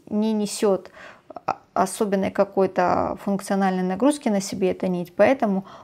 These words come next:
можно и китайскую тоже брать и пользоваться.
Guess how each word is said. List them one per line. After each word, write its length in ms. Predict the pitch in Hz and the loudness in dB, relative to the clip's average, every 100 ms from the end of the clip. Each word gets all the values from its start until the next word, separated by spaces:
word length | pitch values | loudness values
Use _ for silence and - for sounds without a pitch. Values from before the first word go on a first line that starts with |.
| - | -2
можно 300 | 208 262 254 | 2 2 2
и 140 | - | -2
китайскую 600 | 196 - 226 226 226 202 | -6 0 4 4 4 -6
тоже 340 | 202 202 214 196 | -2 -2 0 0
брать 360 | 190 196 196 | 4 4 2
и 20 | |
пользоваться. 840 | 190 - 196 175 180 - - - | -4 -2 -2 0 -4 -8 -10 -12